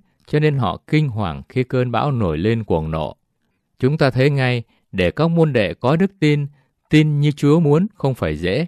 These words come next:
hoàn toàn không dễ dàng, đến nỗi chúng ta nghĩ rằng đức tin loại này chúng ta có được là do Chúa ban.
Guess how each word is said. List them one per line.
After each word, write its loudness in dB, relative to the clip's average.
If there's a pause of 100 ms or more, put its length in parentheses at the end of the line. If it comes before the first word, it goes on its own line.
(360)
hoàn -2
toàn -4
không -4
dễ -2
dàng, -2 (280)
đến 2
nỗi 2
chúng -2
ta 0
nghĩ -2
rằng -2 (220)
đức 2
tin 2
loại 0
này -2
chúng -4
ta -2
có -2
được 0 (180)
là -4
do 0
Chúa 2
ban. -2